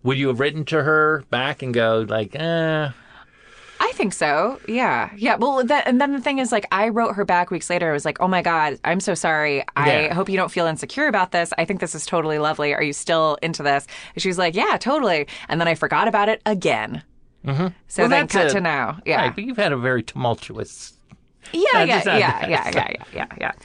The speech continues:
Speaker 2: But I still, I feel bad because she put herself out there, and she is not.
Speaker 1: Okay.
Speaker 2: From what I know about her, is not somebody who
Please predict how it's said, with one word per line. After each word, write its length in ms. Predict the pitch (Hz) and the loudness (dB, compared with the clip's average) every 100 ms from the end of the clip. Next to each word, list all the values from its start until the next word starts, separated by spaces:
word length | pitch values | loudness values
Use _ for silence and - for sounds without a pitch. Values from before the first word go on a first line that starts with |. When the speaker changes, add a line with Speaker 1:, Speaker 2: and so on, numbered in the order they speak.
| - - | -18 -8
Speaker 2:
But 100 | - | 0
I 40 | 214 | 0
still, 220 | 233 262 | 2 0
I 80 | 175 | 0
feel 180 | 202 220 | 0 2
bad 220 | 175 170 | 2 0
because 200 | 160 156 | -2 -4
she 100 | - | -6
put 160 | - 143 | -2 -2
herself 420 | 131 143 131 - | 0 0 0 -2
out 240 | - 139 - | -2 -2 0
there, 180 | 139 135 | 0 2
and 180 | 175 | 0
she 280 | - - 269 | 0 0 0
is 120 | 240 | 0
not. 540 | 214 190 175 170 - - _ - | 2 2 2 0 -6 -16 _ -6
Speaker 1:
Okay. 260 | 143 262 285 | 0 0 2
Speaker 2:
From 140 | 214 | 2
what 140 | 220 233 | 2 2
I 80 | |
know 220 | 208 208 208 | 4 4 4
about 260 | 185 156 | 2 0
her, 160 | 160 151 | 0 0
is 180 | 147 151 | -2 -4
not 640 | 156 156 156 151 147 - | -4 0 2 2 -2 -6
somebody 600 | - 165 151 151 143 139 | -4 -2 0 0 2 0
who 720 | 139 151 143 139 131 131 127 | 0 0 2 2 0 -2 -6